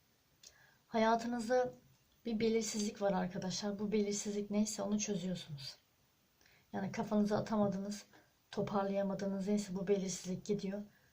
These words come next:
Kafanızı toparlıyorsunuz. Siz de artık bir rahata kavuşuyorsunuz arkadaşlar. Rahatlıyorsunuz.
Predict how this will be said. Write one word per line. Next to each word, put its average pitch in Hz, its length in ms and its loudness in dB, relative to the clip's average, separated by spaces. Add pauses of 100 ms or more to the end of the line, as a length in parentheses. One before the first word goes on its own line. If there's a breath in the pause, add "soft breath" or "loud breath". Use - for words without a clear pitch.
(120)
Kafanızı 185 460 -2
toparlıyorsunuz. 208 840 0 (320 loud breath)
Siz 214 240 -4
de 202 60 4
artık 185 320 -4
bir 202 100 4
rahata 196 300 0
kavuşuyorsunuz 185 640 -4
arkadaşlar. 165 560 -4
Rahatlıyorsunuz. 175 840 -4